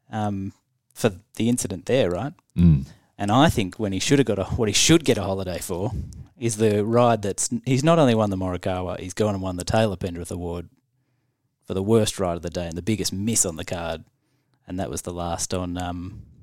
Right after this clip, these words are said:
Speaker 2: Mautai.
Speaker 1: Mautai.
Speaker 2: Went a bit quick.
Speaker 1: I, did he think he was riding Hay List? <laughs> Mautai ain't no Hay List. Wow, that's a, you know,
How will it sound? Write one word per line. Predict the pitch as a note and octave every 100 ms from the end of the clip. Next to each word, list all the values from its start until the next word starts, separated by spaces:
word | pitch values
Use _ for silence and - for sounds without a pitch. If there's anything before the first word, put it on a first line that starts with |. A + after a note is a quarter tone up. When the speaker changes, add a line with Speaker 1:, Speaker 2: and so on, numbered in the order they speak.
| -
Speaker 2:
Mautai. | E2 E2 - D2 D#2+
Speaker 1:
Mautai. | - C3 - F#2 D#2 - - - _ _ _ -
Speaker 2:
Went | - F2
a |
bit | E2+ -
quick. | A2 - _ _ _ _ _ _ _ _ _
Speaker 1:
I, | A#2+ C#3
did | A#2 B2 B2
he | A#2+
think | C#3+ C3
he |
was | G#2+
riding | A2 G2+
Hay | G2+ A2
List? | G2+ - - - - - - -
<laughs> | - - - - - -
Mautai | A#2+ D3+ - C#3 A#2+
ain't | C3
no | B2 G#2
Hay | A2+ B2
List. | E2 - - - - - - _ _ _ _ _ _ _ _
Wow, | - G#2+ G#2 F2+
that's | G#2+ -
a, | F2+ - _ _ -
you |
know, | F#2